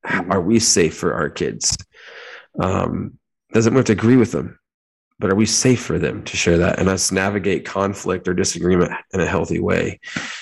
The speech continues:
Speaker 1: And so, um, hey, as we wrap up, dude, thank you so much. I appreciate your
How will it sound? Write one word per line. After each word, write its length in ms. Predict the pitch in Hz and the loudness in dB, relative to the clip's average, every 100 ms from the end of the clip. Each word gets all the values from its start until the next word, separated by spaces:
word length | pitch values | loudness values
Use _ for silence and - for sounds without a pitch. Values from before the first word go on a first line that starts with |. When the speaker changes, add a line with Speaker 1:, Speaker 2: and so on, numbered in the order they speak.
| - - | -12 0
Speaker 1:
And 160 | 87 85 | 0 2
so, 500 | - 90 90 98 - - - - - - | 0 0 0 -6 -12 -16 -16 -16 -10 -4
um, 480 | 107 95 87 92 90 - - | 0 0 0 -2 -6 -12 0
hey, 140 | 127 120 | 4 4
as 120 | 117 | 4
we 80 | 127 | 4
wrap 240 | 107 107 | 4 2
up, 100 | 107 | 2
dude, 160 | 110 131 | 2 2
thank 140 | 123 | 0
you 80 | 117 | 0
so 160 | - | 0
much. 340 | 95 98 - - - | 0 0 -2 -6 -4
I 60 | |
appreciate 400 | 107 101 90 95 | -4 -2 -2 -2
your 360 | 107 120 82 | 2 2 2